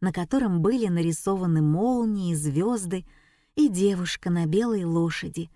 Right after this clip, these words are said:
скачущая по комиксному небу. Для Астрид Магнуссен. Если бы я только знала, что он напишет.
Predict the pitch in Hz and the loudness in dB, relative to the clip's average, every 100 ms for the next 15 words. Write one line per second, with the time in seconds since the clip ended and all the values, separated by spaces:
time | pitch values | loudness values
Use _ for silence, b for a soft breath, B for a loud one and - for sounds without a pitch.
0 | b b - - 262 294 240 220 - 208 | b b -16 -4 -2 0 -2 -4 -4 -4
1 | 202 - 175 - 202 220 196 - 180 180 | -4 -4 -6 -4 -2 0 -2 -4 -4 -2
2 | 175 170 165 160 147 170 _ _ _ _ | 0 0 2 0 -2 -8 _ _ _ _
3 | _ _ _ _ _ _ - 165 170 165 | _ _ _ _ _ _ -4 0 2 0
4 | - 233 - - 220 - 175 165 160 160 | -2 -4 -4 -4 -4 -2 0 2 0 0
5 | 165 160 - 170 175 _ _ _ _ _ | -2 -4 -8 -10 -12 _ _ _ _ _
6 | _ _ _ _ _ _ _ - 247 277 | _ _ _ _ _ _ _ 0 4 4
7 | - 220 214 214 220 - 285 277 240 214 | 2 2 2 2 0 2 2 2 -2 0
8 | 214 226 240 208 202 - 196 202 196 190 | 2 2 2 0 -4 -4 -4 -2 -2 -4
9 | 190 185 185 180 - - - | -6 -8 -6 -6 -8 -12 -20